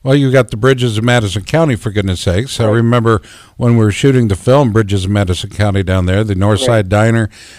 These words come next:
Speaker 1: I mean, I spent, what, three shoot days, uh, in my schedule on that film. But, uh, I gotta tell you, Mayor, the, um,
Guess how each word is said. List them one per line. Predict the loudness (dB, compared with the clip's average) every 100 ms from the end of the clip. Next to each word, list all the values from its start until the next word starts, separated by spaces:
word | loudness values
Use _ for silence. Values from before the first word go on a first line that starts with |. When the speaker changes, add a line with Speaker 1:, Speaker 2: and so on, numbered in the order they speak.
| -4
Speaker 1:
I | 2
mean, | 2 2
I | 0
spent, | 0 0 0
what, | -2 -4 -4
three | -2 0 0 0
shoot | -2 -2 -2 2
days, | 0 0 -6
uh, | -12 -14 -14 -16 -18 -20 -12
in | -4 -2
my | 2 0
schedule | 0 -2 -2 0 0
on | 0
that | 0 -4
film. | 0 2 2 0 -10 -20 -20 -2
But, | 0 0 2
uh, | 2 2
I | 2
gotta | 2 2
tell | 2 2
you, | 2 2
Mayor, | 2 2
the, | 0 0 0
um, | 0 0 -2 -8 -14 -12